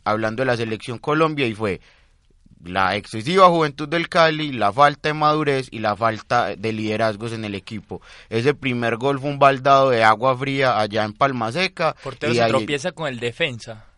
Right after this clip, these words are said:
Speaker 2: Una cosa inexplicable. El portero siempre grita antes de salir. Se pegan ahí, casi se le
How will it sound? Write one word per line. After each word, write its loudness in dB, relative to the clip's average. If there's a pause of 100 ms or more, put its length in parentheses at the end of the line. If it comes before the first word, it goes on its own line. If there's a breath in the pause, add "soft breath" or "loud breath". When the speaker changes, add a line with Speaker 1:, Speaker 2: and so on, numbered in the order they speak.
(220)
Speaker 2:
Una -14
cosa -8
inexplicable. -4
El -12 (160)
portero -4
siempre -4
grita -4
antes -2
de -2
salir. -6
Se -10
pegan -8
ahí, -4
casi -8
se -4
le -6